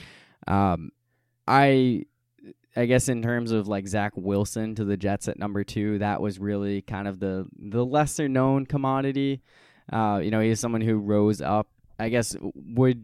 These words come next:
were you kind of hoping that, oh, maybe the Jets would be kind of, like, thrown off by smoke screens and Wilson to fall to the forty-niners?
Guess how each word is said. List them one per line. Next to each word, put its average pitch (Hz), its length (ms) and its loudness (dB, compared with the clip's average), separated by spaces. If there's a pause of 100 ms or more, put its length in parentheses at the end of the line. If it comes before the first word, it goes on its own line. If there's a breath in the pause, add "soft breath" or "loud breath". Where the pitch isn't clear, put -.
(140)
were 135 160 6
you 147 180 6
kind 139 220 2
of 120 80 0
hoping 135 380 2
that, 120 180 2
oh, 123 160 4
maybe 113 300 0
the 113 140 -2
Jets 107 440 -4
would 110 160 -4
be 107 180 -2
kind 110 220 -2
of, 104 100 -4
like, 101 200 -6
thrown 110 320 -4
off 104 180 -4
by 101 120 -4
smoke 104 360 -4
screens 117 380 -6
and 101 100 -6
Wilson 104 340 -4
to 101 60 -6
fall 110 280 -2
to 147 100 -4
the 165 80 -4
forty-niners? 175 760 -4